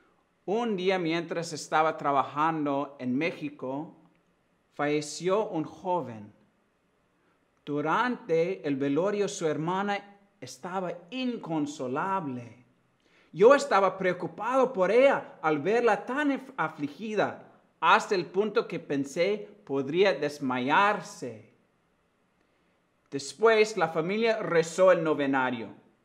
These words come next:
Resulta que cuando volví a su casa el último día del novenario,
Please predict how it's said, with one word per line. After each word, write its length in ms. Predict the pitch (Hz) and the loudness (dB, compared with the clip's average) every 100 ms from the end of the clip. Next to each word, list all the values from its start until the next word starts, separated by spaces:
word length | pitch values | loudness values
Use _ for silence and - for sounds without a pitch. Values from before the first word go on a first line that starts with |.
| _ _ _ _ _ - | _ _ _ _ _ -14
Resulta 680 | 160 180 - 226 247 247 233 | -4 -4 0 4 4 4 0
que 220 | 185 165 | 0 -2
cuando 400 | 165 175 196 190 | 4 4 4 2
volví 460 | 156 147 139 160 220 | 2 2 0 2 4
a 100 | 220 | 4
su 300 | - 151 - | 0 -8 -2
casa 600 | 165 165 170 - 180 185 - - | 2 4 2 -4 -4 -6 -12 -6
el 220 | 139 139 | -4 -4
último 640 | 226 240 190 196 175 151 139 | -4 -4 -4 -6 -2 0 0
día 320 | 147 175 175 | 0 0 0
del 260 | 170 143 135 | 0 -2 0
novenario, 1120 | 139 131 131 175 226 208 135 127 151 220 | -2 -2 -2 -2 -4 -6 -4 -4 -4 -6